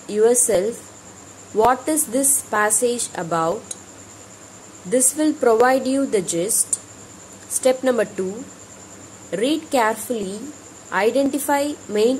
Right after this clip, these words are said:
ideas and important supporting details.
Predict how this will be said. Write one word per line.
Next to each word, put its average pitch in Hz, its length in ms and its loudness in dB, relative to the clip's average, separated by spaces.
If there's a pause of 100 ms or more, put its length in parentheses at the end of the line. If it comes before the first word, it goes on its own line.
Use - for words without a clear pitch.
ideas 190 760 -2 (560)
and 247 260 0 (120)
important 285 640 0
supporting 254 600 2
details. 185 840 -4